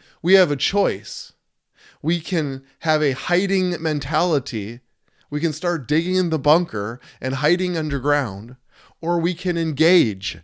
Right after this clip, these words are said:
And to engage means the public square. It's the public square. It's about being visible. It's about perpetuating the culture that he gave us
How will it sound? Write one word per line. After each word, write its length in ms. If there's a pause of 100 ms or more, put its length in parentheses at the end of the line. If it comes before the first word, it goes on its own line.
(760)
And 160
to 140
engage 580
means 320
the 100
public 420
square. 640 (2500)
It's 160
the 120
public 380
square. 420
It's 140
about 260
being 260
visible. 500
It's 120
about 220
perpetuating 760
the 80
culture 640 (220)
that 140
he 160
gave 440
us 540